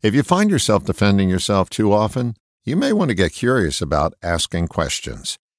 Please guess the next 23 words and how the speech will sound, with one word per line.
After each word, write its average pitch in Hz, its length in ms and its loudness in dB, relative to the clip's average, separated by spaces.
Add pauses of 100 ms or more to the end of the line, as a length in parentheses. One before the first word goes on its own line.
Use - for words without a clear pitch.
It - 120 0
can 98 160 2
open 113 300 2
you 110 160 4
up 104 160 4
to 87 160 0
improvement, 131 640 0 (160)
insight, 123 640 2
and 85 160 0
a 71 60 0
level 104 480 0
of 127 120 -4
communication 120 840 -2
that 80 200 0
you 85 140 0
may 80 320 2
never 104 400 0
get 143 240 0
to 65 320 0 (240)
by 90 160 2
being 73 500 -2
boxed 98 480 0
in 76 380 0